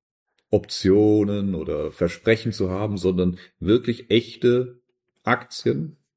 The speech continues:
Soweit das überhaupt geht. Auch das wird noch ein Thema werden, inwiefern, inwiefern, ähm, die wirklich, äh, zur Verfügung stehen, inwiefern Aktien nicht zur Verfügung stehen, inwiefern sie nur verbrieft sind und plötzlich, äh, nicht mehr zuordnenbar sind. Das wird ein Thema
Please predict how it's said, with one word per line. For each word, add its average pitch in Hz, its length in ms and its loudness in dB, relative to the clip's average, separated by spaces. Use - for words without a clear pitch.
Soweit 85 380 0
das 92 140 -4
überhaupt 110 200 0
geht. 80 120 0
Auch 80 100 -2
das - 320 0
wird 113 120 0
noch 92 100 -4
ein 90 80 -6
Thema 95 280 2
werden, 117 300 0
inwiefern, 101 680 2
inwiefern, 95 880 2
ähm, 82 680 0
die 87 240 2
wirklich, 92 440 0
äh, 82 180 2
zur - 180 -2
Verfügung 120 420 0
stehen, 123 280 2
inwiefern 92 520 0
Aktien 87 560 -2
nicht 117 220 2
zur 113 180 0
Verfügung 113 300 0
stehen, 113 300 2
inwiefern 95 300 -2
sie 90 120 -2
nur 92 120 2
verbrieft 98 600 0
sind 135 260 0
und 90 140 -6
plötzlich, 92 500 -2
äh, 87 140 4
nicht 92 180 -2
mehr 87 300 4
zuordnenbar 107 720 2
sind. 95 240 2
Das 92 160 0
wird 98 160 0
ein 98 80 -2
Thema 90 520 0